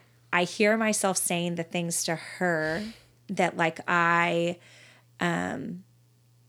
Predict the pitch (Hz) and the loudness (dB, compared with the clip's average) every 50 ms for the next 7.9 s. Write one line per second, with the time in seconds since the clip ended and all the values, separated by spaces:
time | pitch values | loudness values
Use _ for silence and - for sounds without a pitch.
0 | _ _ - 202 220 - 226 196 180 170 175 190 190 - 196 170 - - - 208 | _ _ -4 -4 -2 0 2 4 4 4 2 2 0 2 0 -2 -2 -2 0 0
1 | 214 208 - 254 254 247 247 - 269 262 262 220 202 202 202 - - 180 175 175 | 0 2 2 2 2 2 2 2 4 4 4 4 2 2 0 2 0 2 4 4
2 | 175 175 - - _ - - - 185 196 185 - - 175 156 160 - 190 185 165 | 2 2 -2 -8 _ -20 -10 -2 0 0 0 2 2 2 2 2 0 -4 -8 -6
3 | - - 165 160 - 175 170 175 160 156 - - 175 165 170 - - 135 - - | -2 -2 -4 -2 -2 -4 -2 -2 -2 -2 -2 -2 -4 -2 -2 -2 -4 -4 -6 -8
4 | 180 - - - - - - - - 170 170 165 160 160 - - - - - - | -8 -8 -8 -8 -8 -4 -4 -2 0 0 0 0 -2 -4 -6 -12 -20 -20 -20 -20
5 | - - - - - - - - 185 170 165 160 - - - 151 - 214 220 _ | -20 -20 -20 -20 -20 -18 -8 -4 -2 -2 0 -2 -4 -6 -6 -8 -10 -12 -14 _
6 | _ _ _ _ - - - 185 175 170 170 165 170 165 165 - - 202 202 208 | _ _ _ _ -12 -6 -2 -2 0 0 0 0 0 -2 0 2 4 6 6 6
7 | 196 - 208 190 170 170 - - 175 156 - - - 180 165 156 180 - | 4 4 2 0 0 -2 -2 0 -2 -2 -2 -2 -2 -2 -2 -2 -4 -10